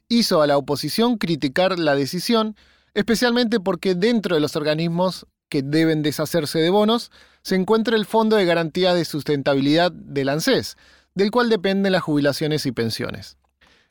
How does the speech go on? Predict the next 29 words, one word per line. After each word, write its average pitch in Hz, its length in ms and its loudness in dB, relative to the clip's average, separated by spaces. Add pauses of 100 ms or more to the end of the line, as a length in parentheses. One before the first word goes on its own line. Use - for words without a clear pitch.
(180)
Elisa 156 320 2
Carrió, 226 380 2
de 190 100 0
la 135 100 0
Coalición 139 380 -2
Cívica, 220 500 0 (360)
declaró 233 480 0
que 202 340 0
la 160 200 0
mayor 208 360 0
traición 208 500 0
de 185 80 0
Massa 220 440 0
es 180 200 -2
entregar 175 500 0
fondos 202 460 -2
en 165 120 -4
dólares 196 380 0
del 143 200 -4
Fondo 175 320 0
de 147 80 2
los 135 100 0
Jubilados. 127 720 -6 (220)
Diego 156 340 2
Bocio, 208 520 2
ex 170 240 -4
titular 147 440 0
del 156 120 -2
anses, 226 380 -2